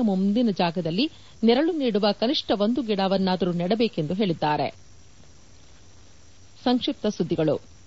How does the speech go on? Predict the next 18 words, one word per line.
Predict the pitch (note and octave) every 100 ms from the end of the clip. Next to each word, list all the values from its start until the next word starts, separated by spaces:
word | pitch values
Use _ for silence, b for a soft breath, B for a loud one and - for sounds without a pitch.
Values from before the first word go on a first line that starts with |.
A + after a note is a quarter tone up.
| - - - - - - - - -
ಚಿಕ್ಕಮಗಳೂರು | D#4+ - F4 D#4 D4 D4 C4+
ಪ್ರವಾಸಿ | A#3+ A3 B3 B3+
ತಾಣದ | A#3 G#3 G#3+ G3+
ಹಣವನ್ನು | G3 G#3+ G#3+ A#3+
ನಕಲಿ | C#4 G#3+ A3+ A#3
ಬಿಲ್ | G3 F#3+
ಸೃಷ್ಟಿಸಿ | - G#3 A#3 -
ವ್ಯಕ್ತಿಯೊಬ್ಬರ | C4 F#3+ - G3+ F3 F#3 F#3
ಖಾತೆಗೆ | - G#3 C#4 B3+
ವರ್ಗಾವಣೆ | G3+ F3 F#3+ F#3+ G3
ಮಾಡಿದ | F#3 E3+ F3
ಆರೋಪದ | E3+ F3 F3 E3+
ಮೇಲೆ | E3+ F#3 B3+
ಜಿಲ್ಲೆಯ | G#3 F#3 F#3 F3+
ಕಳಸಾ | - F#3 - A#3
ತಾಲೂಕು | - F#3+ G3 - A3
ಡಿಆರ್ಎಫ್ಒ | F3+ F3+ F3+ F3 - F3+ -
ಅಧಿಕಾರಿಯನ್ನು | E3 F#3 F3 D#3+ F3+ G#3